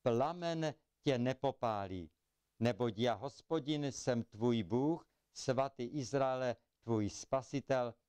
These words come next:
protože jsi v očích mých tak drahý a vzácný,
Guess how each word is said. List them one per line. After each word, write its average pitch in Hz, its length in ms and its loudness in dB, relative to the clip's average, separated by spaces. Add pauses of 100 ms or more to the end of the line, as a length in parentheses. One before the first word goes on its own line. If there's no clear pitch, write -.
(340)
protože 131 420 0
jsi 120 280 0
v - 120 -12
očích 151 400 -2
mých 135 320 -2
tak 113 240 -2
drahý 113 480 -2
a 113 100 2
vzácný, 123 760 -4